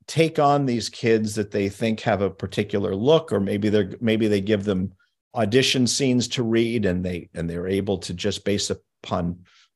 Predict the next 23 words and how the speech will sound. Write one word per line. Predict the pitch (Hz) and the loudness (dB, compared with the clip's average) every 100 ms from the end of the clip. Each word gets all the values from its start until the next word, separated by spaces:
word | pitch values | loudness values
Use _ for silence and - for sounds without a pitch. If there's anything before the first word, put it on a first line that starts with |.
| - | 0
instinct | 139 143 - 139 120 110 | 2 2 2 2 0 0
and | 101 | 0
natural | 104 107 - 107 | 0 -2 -2 -2
talent, | - - 127 123 113 107 | -2 0 2 4 2 0
they're | 95 101 | -2 0
able | 98 98 | -2 -2
to, | 95 - 90 - | -4 -6 -6 -4
you | |
know, | 101 82 87 _ _ _ _ | -4 -4 -8 _ _ _ _
put | 127 | 2
a | 120 | 2
few, | - 110 104 98 - - - | 0 -2 0 0 -6 -18 -16
uh, | - - 101 - 120 117 - - | -14 -12 -14 -14 -16 -16 -20 -10
line, | 107 110 110 110 95 | 0 2 4 2 0
good | 120 110 | 0 0
line | 107 110 110 | 0 0 0
readings | 107 98 95 | 0 -2 -4
together. | 98 104 98 98 98 - _ _ _ _ _ _ _ - | -4 0 2 2 -2 -14 _ _ _ _ _ _ _ 0
And | 135 | 4
then | 139 139 | 4 4
they | 143 180 | 6 6
go | 208 151 117 | 6 6 4
out | 107 104 104 | 4 0 -2